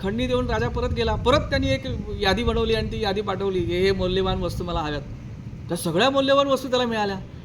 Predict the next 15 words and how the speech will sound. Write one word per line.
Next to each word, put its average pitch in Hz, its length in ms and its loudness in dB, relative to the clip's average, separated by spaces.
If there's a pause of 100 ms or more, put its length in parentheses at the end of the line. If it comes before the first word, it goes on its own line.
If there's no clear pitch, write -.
(540)
अलाउद्दीन 185 500 2
खलजीला 220 300 0
आणखीन, 277 520 -2
अ, 277 60 -4 (560)
हे 202 100 0
वाटलं 208 320 -2
की, 214 100 -8
"यार, 208 160 -4
नाही, 208 160 -6
याला 190 300 -2
भरपूर 170 380 -4
याच्याकडे 233 260 -2
काय 180 140 -2
काय 170 120 -2
आहे." 139 340 -4